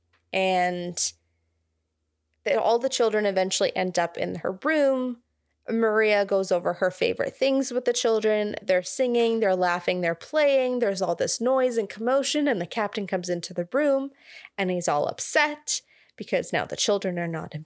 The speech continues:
bed, so he sends them to bed. Maria has the balls to ask him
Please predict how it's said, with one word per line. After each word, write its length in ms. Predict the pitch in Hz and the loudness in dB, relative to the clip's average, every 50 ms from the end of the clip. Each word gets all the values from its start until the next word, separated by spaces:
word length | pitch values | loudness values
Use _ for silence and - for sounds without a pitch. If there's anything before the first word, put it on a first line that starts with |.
| _ _ | _ _
bed, 400 | - 311 277 254 247 247 240 - | 0 2 2 2 2 0 0 -2
so 120 | - - 180 | -4 -4 -2
he 40 | |
sends 340 | 180 - - 156 - - - | 0 0 0 0 0 -2 -6
them 140 | - - - | -6 -8 -10
to 120 | - - - _ _ | -12 -14 -18 _ _
bed. 440 | - 285 285 269 254 247 254 254 - _ _ _ _ _ _ _ _ _ _ _ _ _ _ _ _ _ _ _ _ _ _ _ _ _ | 0 2 4 4 4 2 2 -2 -6 _ _ _ _ _ _ _ _ _ _ _ _ _ _ _ _ _ _ _ _ _ _ _ _ _
Maria 400 | - 233 233 240 254 262 262 269 262 | -4 0 2 4 4 4 4 4 2
has 280 | 240 240 226 233 - | 2 2 2 2 0
the 80 | - 220 | -2 -2
balls 680 | 196 226 214 190 170 160 143 - - 269 254 - - | -2 0 2 4 4 4 2 2 0 0 0 0 0
to 160 | - - - | 0 2 2
ask 340 | - 190 196 - - - - | 2 0 0 0 -2 -4 -2
him 400 | - 214 180 170 185 202 208 214 | 0 0 0 0 -2 -4 -8 -10